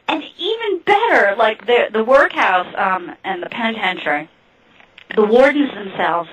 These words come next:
also noticed one thing that I noticed in my research, was that only poor people went to prison. The wealthy,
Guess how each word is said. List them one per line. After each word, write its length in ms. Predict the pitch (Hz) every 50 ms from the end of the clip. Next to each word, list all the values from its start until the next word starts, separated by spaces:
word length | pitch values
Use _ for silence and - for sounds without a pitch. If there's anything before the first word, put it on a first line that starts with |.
| -
also 380 | - 180 190 202 196 - 196 175
noticed 420 | 170 160 156 160 - 160 160 -
one 240 | 165 156 156 160 170
thing 300 | 165 165 156 160 160 156
that 160 | 151 147 151
I 120 | 139 147 156
noticed 320 | 160 160 160 170 165 - -
in 120 | 151 151
my 160 | 160 160 160
research, 540 | 151 151 156 147 147 - 151 143 151 156 - - - - - - - - - - - - - - -
was 360 | - 196 185 185 185 185 185 190 -
that 380 | 214 190 185 185 185 - - _ _ _ _ - - -
only 300 | 254 262 247 269 254 240
poor 300 | - - 269 294 320 311
people 340 | - 220 196 190 - 190 180
went 220 | 170 160 165 175
to 60 | - -
prison. 560 | - 247 254 247 - - - - - 175 175
The 80 | 180
wealthy, 720 | 175 180 180 185 202 202 - 190 180 185 185 180 170 -